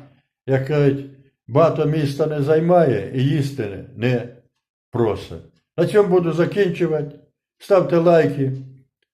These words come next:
за дідів раритет, за те, що показав, як вона функціонує, як вона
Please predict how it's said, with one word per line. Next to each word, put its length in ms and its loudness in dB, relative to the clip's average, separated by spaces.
за 140 2
дідів 400 2
раритет, 680 2
за 140 -4
те, 180 0
що 240 -2
показав, 560 0
як 180 2
вона 400 -4
функціонує, 800 2
як 200 0
вона 320 -8